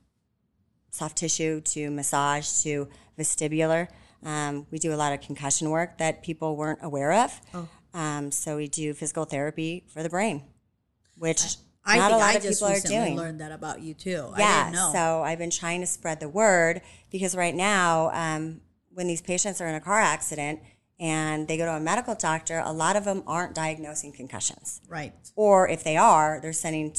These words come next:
Speaker 1: to neuro, which could be a month before anything happens. So
Speaker 2: So
Speaker 1: there's no treatment for that.
Speaker 2: Mm-hmm. When did you
Speaker 1: Um,
Speaker 2: start that?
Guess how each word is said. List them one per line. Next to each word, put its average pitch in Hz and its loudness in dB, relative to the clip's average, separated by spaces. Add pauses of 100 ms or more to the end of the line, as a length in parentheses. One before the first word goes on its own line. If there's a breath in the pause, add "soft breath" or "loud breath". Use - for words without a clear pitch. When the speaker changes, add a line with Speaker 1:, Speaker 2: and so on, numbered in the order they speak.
Speaker 1:
to 151 -4
neuro, 175 2 (240 loud breath)
which - -4
could 156 -6
be 151 -2
a 156 0
month 185 -2
before 160 -8
anything 160 -8
happens. - -12 (280 soft breath)
So 165 -4
Speaker 2:
So - 2
Speaker 1:
there's - 0
no 175 -2
treatment 202 -4
for - -18
that. - -10
Speaker 2:
Mm-hmm. 170 -12
When - 4
did 311 0
you 285 0
Speaker 1:
Um, - 0
Speaker 2:
start 240 -2
that? 220 -4